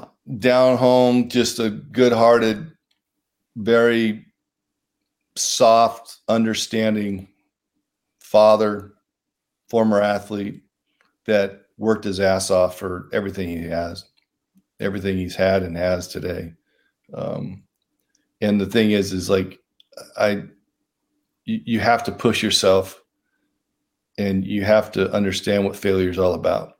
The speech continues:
And believe me, I've had enough failures. I've had enough walls in front of my face that I've had to knock through, and not thinking that I, I can ever get through those things.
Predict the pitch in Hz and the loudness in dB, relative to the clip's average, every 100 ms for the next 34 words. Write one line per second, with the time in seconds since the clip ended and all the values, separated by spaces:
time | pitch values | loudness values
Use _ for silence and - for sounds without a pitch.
0 | _ _ 92 90 95 101 104 90 90 90 | _ _ -12 -10 -6 -4 -2 -2 -2 -2
1 | 92 101 92 98 - 104 107 104 107 - | 4 4 4 -2 0 2 2 2 -2 -8
2 | - _ _ - _ _ _ _ _ 98 | -18 _ _ -20 _ _ _ _ _ -2
3 | 98 95 95 95 98 98 104 92 98 95 | 2 2 2 -2 2 4 4 4 -2 0
4 | 104 98 95 95 95 _ _ _ - 107 | 0 2 0 -2 -6 _ _ _ -2 -2
5 | 101 95 - 92 95 101 98 90 98 95 | 0 -6 -6 -4 0 2 0 0 0 0
6 | - - 101 95 95 _ _ _ _ _ | -4 -2 -2 -2 -6 _ _ _ _ _
7 | _ _ _ 101 98 95 - _ _ - | _ _ _ -2 -2 -2 -6 _ _ 0
8 | 110 107 - 107 101 101 98 98 98 95 | 0 0 0 0 2 2 2 2 0 0
9 | 98 104 101 95 104 - 113 113 113 117 | -2 -2 -2 -2 -4 -2 0 0 -2 -4
10 | 107 107 | -6 -8